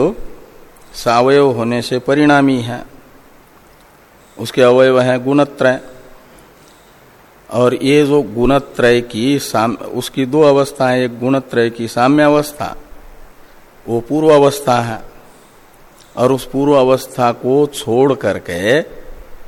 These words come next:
उत्तर अवस्था है गुणत्रय की विषम अवस्था,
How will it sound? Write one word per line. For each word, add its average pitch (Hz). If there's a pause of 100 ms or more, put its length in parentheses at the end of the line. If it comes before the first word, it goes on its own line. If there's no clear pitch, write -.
(720)
उत्तर 143
अवस्था 127
है 127 (460)
गुणत्रय 123
की 123
विषम 139
अवस्था, 123